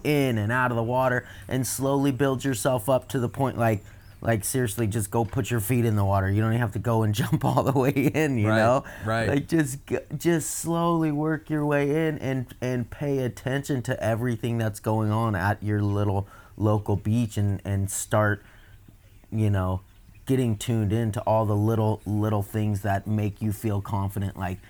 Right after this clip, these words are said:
Speaker 1: when you know where, where to paddle in and where to paddle out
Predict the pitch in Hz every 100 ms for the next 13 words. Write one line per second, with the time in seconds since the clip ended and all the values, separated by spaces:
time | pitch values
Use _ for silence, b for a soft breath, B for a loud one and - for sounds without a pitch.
0 | B 101 113 113 110 104 104 104 104 101
1 | B B B 90 90 95 117 123 123 127
2 | - - - 110 107 117 117 107 - 123
3 | 127 127 135 139 104 90 107 117 110 123
4 | 113 117 123 131 131